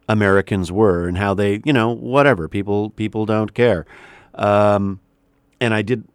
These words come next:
did my very best to get everyone to vote blue. Uh, uh, no one listened to me.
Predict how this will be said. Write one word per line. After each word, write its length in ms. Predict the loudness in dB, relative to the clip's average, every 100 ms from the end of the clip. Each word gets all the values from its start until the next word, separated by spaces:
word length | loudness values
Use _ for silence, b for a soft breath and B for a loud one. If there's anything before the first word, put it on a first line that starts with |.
| -6
did 160 | -4
my 160 | -2 -2
very 440 | -2 4 6 6
best 380 | 2 -2 -4 -12
to 80 | -4
get 140 | -4 -2
everyone 400 | -2 0 0 -2
to 120 | -4
vote 260 | -2 -2 -2
blue. 460 | -4 0 2 0 -6 b b b b -10
Uh, 440 | -6 -2 -2 -4 -10 _
uh, 140 | -8 -8 -10
no 340 | -10 -8 -6
one 140 | -6 -6
listened 340 | -6 -8 -8
to 100 | -6
me. 140 | -8